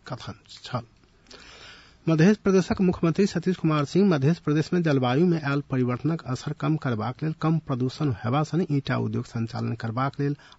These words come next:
आग्रह कयलनि अछि। मुख्यमंत्री सिंह नेपाल ईंटा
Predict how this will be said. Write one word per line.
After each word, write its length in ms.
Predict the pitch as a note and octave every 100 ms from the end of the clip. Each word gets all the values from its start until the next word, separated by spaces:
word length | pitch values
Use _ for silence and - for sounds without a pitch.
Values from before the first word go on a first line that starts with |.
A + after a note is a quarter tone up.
| -
आग्रह 360 | D3 A3+ G2+ F2+
कयलनि 320 | - G2 G#2
अछि। 200 | G2 - _
मुख्यमंत्री 460 | - A2+ - G#2 A2
सिंह 220 | B2 F#3+ - - -
नेपाल 340 | C#3 C3 E3 E3+
ईंटा 360 | D3 - E3